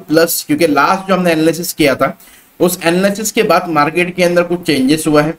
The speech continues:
तो वो आपको उसके base पर समझाने की कोशिश करूंगा। Plus आपने अगर अभी तक Telegram channel ज्वाइन नहीं किया है तो भाई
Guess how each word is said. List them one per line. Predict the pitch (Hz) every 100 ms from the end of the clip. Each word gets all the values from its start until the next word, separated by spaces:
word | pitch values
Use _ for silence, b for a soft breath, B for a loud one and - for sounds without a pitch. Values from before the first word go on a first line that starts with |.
| _
तो | 135
वो | 131
आपको | 131 - 139
उसके | -
base | 131 123
पर | 120
समझाने | - 120 117 127
की | 131
कोशिश | 123 110 151
करूंगा। | 147 143 147 156
Plus | 151 165 208 - - _ _ _ _ _ _ _ _ -
आपने | 175 175 220
अगर | 226 220
अभी | 202
तक | 220 -
Telegram | 175 185 202 196
channel | 208 202
ज्वाइन | 160 165 175 165
नहीं | 156 156 202 196
किया | 170
है | 156
तो | 156
भाई | 139 147